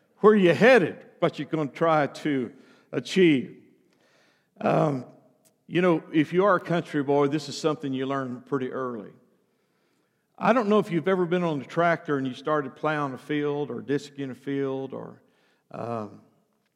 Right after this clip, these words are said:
you were on a combine, getting ready to combine a field. When I was in high school, I went on a wheat harvest, and when you get out into West Texas and, uh, western Kansas and eastern Colorado,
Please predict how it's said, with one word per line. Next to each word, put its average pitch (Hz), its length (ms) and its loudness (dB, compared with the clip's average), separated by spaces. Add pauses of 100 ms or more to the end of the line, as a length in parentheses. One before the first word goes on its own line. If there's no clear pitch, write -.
(400)
you 135 160 -4
were 135 80 2
on 131 120 -2
a 117 40 -10
combine, 131 800 -2 (120)
getting 117 200 -10
ready 123 180 -2
to 117 80 -12
combine 123 680 -6
a 113 60 -16
field. 123 420 -10 (880)
When 120 100 -8
I 135 120 0
was 127 140 -6
in 120 80 -6
high 135 220 -2
school, 127 320 -2
I 127 80 2
went 123 200 -2
on 117 80 -4
a - 20 -14
wheat 135 240 -2
harvest, 113 580 -6
and 110 140 -12 (520)
when 127 120 -8
you 123 60 -6
get 139 160 0
out 151 200 2
into 117 260 -6 (240)
West 143 400 0
Texas 143 600 -2
and, 107 160 -14 (560)
uh, 110 60 -10
western 135 420 -2
Kansas 143 680 -6
and 107 140 -12
eastern 135 360 -6
Colorado, 131 760 -2